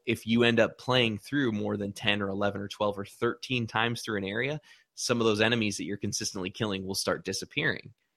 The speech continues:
which on the one hand sounds great because all of a sudden this room where I had to fight these two giant knights, they're gone. So I can just run to the next room.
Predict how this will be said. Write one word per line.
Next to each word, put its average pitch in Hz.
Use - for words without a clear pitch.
which -
on 104
the 104
one 247
hand 120
sounds 147
great -
because 107
all 113
of 110
a 117
sudden 117
this 110
room 117
where 110
I 107
had 104
to 104
fight 107
these 107
two 113
giant 104
knights, 107
they're 117
gone. 120
So -
I 98
can 113
just 110
run 101
to 113
the 120
next 127
room. -